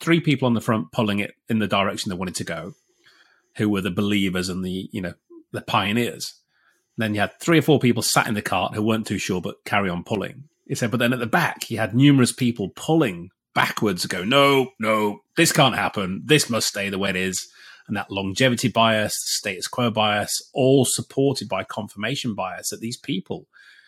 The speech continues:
when it's staring them in the face and the three at the front are screaming, "We have to go this way. Come on, help. This is happening." And they're just doggedly saying no.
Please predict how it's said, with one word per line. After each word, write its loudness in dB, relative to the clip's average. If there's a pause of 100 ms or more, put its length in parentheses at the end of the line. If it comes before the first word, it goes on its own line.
(200)
when 0
it's -2
staring 2
them 2
in 2
the -2
face -2
and -4
the -4
three 2
at -2
the -4
front -2
are -8
screaming, -4
"We -4
have -4
to -10
go -4
this -4
way. -4
Come -4
on, -2
help. -2 (760)
This -2
is -2
happening." -4
And 0 (400)
they're 0
just -4
doggedly 2
saying -2
no. -2